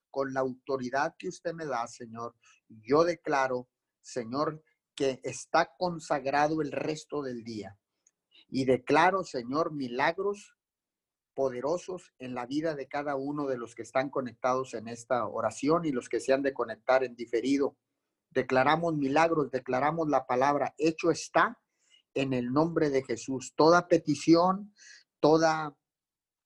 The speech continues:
toda petición ha sido escuchada, toda necesidad ha sido suplida y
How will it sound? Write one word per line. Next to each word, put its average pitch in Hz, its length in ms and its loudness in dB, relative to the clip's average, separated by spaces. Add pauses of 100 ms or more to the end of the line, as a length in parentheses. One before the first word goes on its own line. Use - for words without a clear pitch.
(440)
toda 180 280 4
petición 165 560 0 (180)
ha 151 120 2
sido 160 320 2
escuchada, 175 720 0 (640)
toda 202 300 2
necesidad 160 720 -2
ha 151 60 -2
sido 143 320 -4
suplida 170 760 -2 (480)
y 139 180 -4